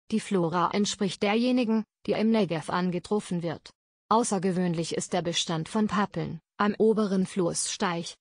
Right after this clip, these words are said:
und der halophytisch wachsenden Melden, die in leicht salzhaltigem Wasser gedeihen können. Entlang des unteren Parkbereichs hat sich ein Palmenbestand entwickelt. Klima: Das Wüstenklima ist arid,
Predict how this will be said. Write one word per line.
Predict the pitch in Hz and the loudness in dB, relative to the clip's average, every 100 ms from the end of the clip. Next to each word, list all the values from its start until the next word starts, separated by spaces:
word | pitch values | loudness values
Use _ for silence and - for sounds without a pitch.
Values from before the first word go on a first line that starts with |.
| _ | _
und | 196 208 | -4 -2
der | 196 | 0
halophytisch | 180 190 - 196 - 196 - | 0 0 0 -2 -2 -4 -2
wachsenden | 165 - 196 190 220 | -2 -2 -2 2 2
Melden, | 208 175 170 165 - _ | 2 0 -4 -8 -10 _
die | 214 214 | 0 2
in | 208 | 4
leicht | 202 170 - | 2 -2 -2
salzhaltigem | 220 196 - 202 190 208 208 196 | 0 0 0 -2 -2 -2 0 0
Wasser | 190 - 196 | 0 0 0
gedeihen | 214 220 196 196 | 2 2 2 2
können. | 190 175 160 - 165 _ _ _ - | 0 -2 -2 -6 -10 _ _ _ 0
Entlang | 220 202 202 | 2 2 2
des | 196 - | 0 0
unteren | 202 175 180 185 | 0 0 2 0
Parkbereichs | - 156 151 - 165 160 165 - | 0 -2 -2 -2 -2 -2 -2 -2
hat | 226 240 | -2 0
sich | 220 233 | -2 0
ein | 196 | 0
Palmenbestand | - 185 180 180 180 185 - 190 190 | 0 0 2 2 2 0 0 0 0
entwickelt. | 170 160 170 - - - - _ _ _ _ _ _ _ _ _ | -2 -4 -6 -6 -8 -10 -20 _ _ _ _ _ _ _ _ _
Klima: | - 226 220 208 | -6 0 2 2
Das | 208 - | 0 0
Wüstenklima | 202 165 - 180 175 196 180 185 | 0 0 -2 -4 -4 -2 0 0
ist | - 202 185 | -2 -2 -2
arid, | 185 220 233 | 0 0 -2